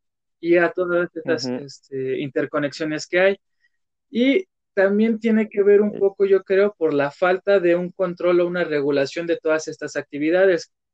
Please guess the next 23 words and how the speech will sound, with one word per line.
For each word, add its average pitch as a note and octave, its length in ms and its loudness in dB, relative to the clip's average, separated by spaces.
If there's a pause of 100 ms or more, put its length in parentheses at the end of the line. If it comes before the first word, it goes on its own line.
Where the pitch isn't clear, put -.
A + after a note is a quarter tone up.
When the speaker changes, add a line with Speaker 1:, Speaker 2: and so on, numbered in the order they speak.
(140)
Speaker 1:
¿A D3 160 -4
qué F3 100 -6
es E3+ 120 -4
a F3+ 60 2
lo E3 160 0
que F3 120 -2
voy? G3+ 300 2 (640)
Pues E3+ 180 2
no A3 220 2
hay A#3 200 2
un A3+ 180 -2
control G3+ 520 2
tal F#3+ 240 0
cual F#3 420 2
de, C#3 720 0 (520)
eh, C3+ 880 -6 (340)
higiene, G3 720 2
de D3+ 120 2
sanidad, D3+ 640 0 (1700)
ya E3+ 220 0
sea F#3 380 2
porque C#3 920 0
es, C3+ 120 -10